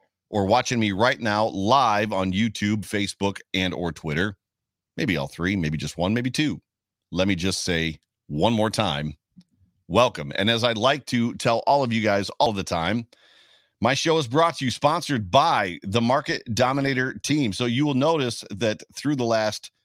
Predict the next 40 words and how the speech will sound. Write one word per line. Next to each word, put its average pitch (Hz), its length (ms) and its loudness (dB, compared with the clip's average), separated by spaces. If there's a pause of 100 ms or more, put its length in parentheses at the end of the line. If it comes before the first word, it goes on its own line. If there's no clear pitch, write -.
(340)
s-, - 220 -10 (120)
couple 120 260 0
months, 110 340 0
the, 117 220 0
it's 110 120 -6
gone 123 160 0
from 123 120 -6
the 107 60 0
Market 113 340 -2
Dominator 117 480 0
to 113 100 -6
the 104 80 0
Market 101 340 -2
Dominator 107 440 0
team. 123 320 -2
And 101 220 -4 (440)
who 170 140 2
is 131 100 -2
the 143 60 -4
Market 143 340 0
Dominator 135 380 2
team? 147 300 -2
Well, 143 80 -2
the 117 80 0
Market 123 280 -2
Dominator 127 420 0
team 131 300 -2
is 101 220 -2
my 110 180 0
good 135 300 0
friend, 113 260 0
John 107 220 2
Spaz, 104 340 0
check - 180 -4
my 143 240 0
other 208 160 0
good 117 300 -2 (140)
friend, 101 420 0
Scott - 360 -2
Catilis. 107 580 -4